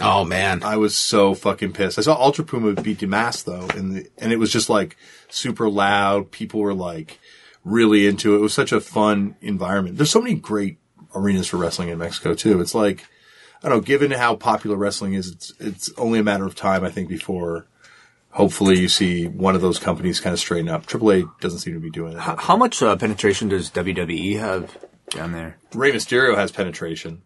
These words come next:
Speaker 3: Yeah.
Speaker 2: Like, I would say, like, the same thing we're saying, like, I was, the argument I was trying to make for the Bullet Club in
Speaker 3: Mm-hmm.
Speaker 2: America, I would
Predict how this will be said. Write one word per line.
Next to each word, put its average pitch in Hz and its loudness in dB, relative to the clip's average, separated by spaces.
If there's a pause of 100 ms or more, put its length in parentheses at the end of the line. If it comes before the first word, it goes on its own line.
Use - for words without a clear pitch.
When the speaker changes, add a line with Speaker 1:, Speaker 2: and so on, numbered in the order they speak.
Speaker 3:
Yeah. - -12
Speaker 2:
Like, 104 -2
I 110 4
would 110 2
say, 107 4
like, 101 2
the 98 -4
same 104 0
thing 98 0
we're 95 -2
saying, 101 -2
like, 98 0
I 95 4
was, 92 -4
the 104 0
argument 104 4
I 104 6
was 101 2
trying 104 0
to 98 0
make 95 0
for - -8
the 95 -4
Bullet 98 -2
Club 101 0 (460)
in 95 -2
Speaker 3:
Mm-hmm. - -18
Speaker 2:
America, 107 4
I 101 0
would 101 4